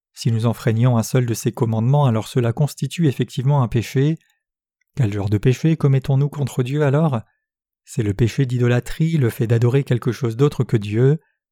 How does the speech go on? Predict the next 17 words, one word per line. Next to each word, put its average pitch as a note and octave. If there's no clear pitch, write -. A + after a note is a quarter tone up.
Quand A2
nous G#2+
commettons A2+
un A2+
tel A#2
péché, B2
nous A#2+
sommes A#2
tentés C3
de B2
dire C3
que A2+
ce -
n'est B2
pas C#3+
si -
catastrophique, C#3